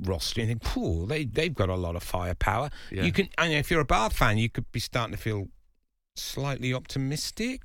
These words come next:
Speaker 1: Let's
Speaker 2: Mm.
Speaker 1: not overkill it. Um,
Speaker 2: They've been doing that for a
Speaker 1: Bristol,
Speaker 2: while. <laughs>
Speaker 1: Bristol, phew, I, I, I, I'm not sure I'm hanging my hat on at the moment.
Speaker 2: No, no. The Bath one, I, I've got, my girlfriend's a Bath fan, and w-, one of my best mates is as well. And I always say to them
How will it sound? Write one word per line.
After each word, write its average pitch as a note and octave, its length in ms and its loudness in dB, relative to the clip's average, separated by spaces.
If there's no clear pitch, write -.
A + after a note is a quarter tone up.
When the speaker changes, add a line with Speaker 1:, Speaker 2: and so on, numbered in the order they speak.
Speaker 1:
Let's F#2+ 240 0
Speaker 2:
Mm. F#2+ 40 0
Speaker 1:
not D3 140 2
overkill A#2 520 2
it. B2 180 2
Um, C3+ 360 2
Speaker 2:
They've G#2+ 100 -2
been G#2 120 -2
doing A#2 180 2
that - 180 6
for G3+ 80 2
a G3 60 4
Speaker 1:
Bristol, A#3 320 4
Speaker 2:
while. - 300 8
<laughs> - 20 -
Speaker 1:
Bristol, C4 640 4
phew, - 800 -10
I, G#3 80 -2
I, F3+ 80 -2
I, - 400 -10
I'm E3+ 160 2
not A3 200 -2
sure D#3 220 4
I'm C3+ 160 2
hanging B2+ 260 4
my B2 60 4
hat F3+ 180 0
on A3 140 0
at A2+ 100 2
the G#2 60 0
moment. F#2 280 4
Speaker 2:
No, G#2 280 0
no. G#2+ 240 -2
The A#2+ 120 -4
Bath C#3+ 300 2
one, G#2+ 120 0
I, G#2+ 180 0
I've A2 220 -6
got, - 280 -4
my G2 140 -2
girlfriend's G#2 380 -2
a F2 40 -4
Bath F2 240 -4
fan, E2+ 280 -4
and F#2+ 260 -2
w-, F#2+ 240 -6
one G2+ 120 0
of F#2+ 60 0
my F2+ 100 -2
best F2+ 260 -4
mates F#2+ 320 -6
is E2 100 -4
as E2+ 120 -4
well. E2+ 320 -2
And F#2 120 -4
I F#2+ 40 -2
always F#2 240 -2
say F2 220 -2
to F2 140 -8
them E2 360 0